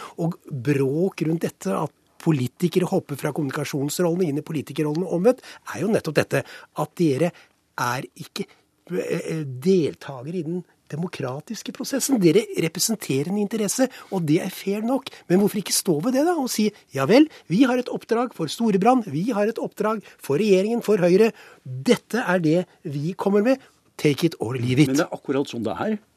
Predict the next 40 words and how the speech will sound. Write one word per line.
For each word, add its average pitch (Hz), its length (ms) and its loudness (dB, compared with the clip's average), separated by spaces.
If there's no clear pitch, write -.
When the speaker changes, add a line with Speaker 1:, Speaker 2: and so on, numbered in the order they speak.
Speaker 2:
Fordi 160 380 8
vi 107 200 0
representerer 104 560 -2
ikke 101 140 -10
oss - 100 -4
selv, 170 240 0
vi 120 120 0
har 151 100 2
ingen 110 180 0
egeninteresse. 98 640 -4
Vi 127 160 -2
hjelper 92 260 -6
våre 117 220 -8
oppdragsgivere 135 640 -2
å 165 100 0
fremstå 131 400 -2
på - 160 0
arenaene 113 380 2
med 117 440 4
bedre 117 240 4
informasjon, 180 480 -4
i 170 200 -2
tillit 143 540 -2
til, 139 360 0
eh, 135 360 -4
beslutningsarenaene 131 1500 0
som 147 180 0
vår 139 140 4
oppdragsgiver 123 400 -4
skal 165 160 -4
gå 185 160 -2
på, 240 220 -4
i 147 80 -10
tillegg 107 360 -4
til 104 120 -4
mediearenaen, 180 600 -2
og 165 120 2
i - 100 2
tillegg 120 360 2
til 151 180 0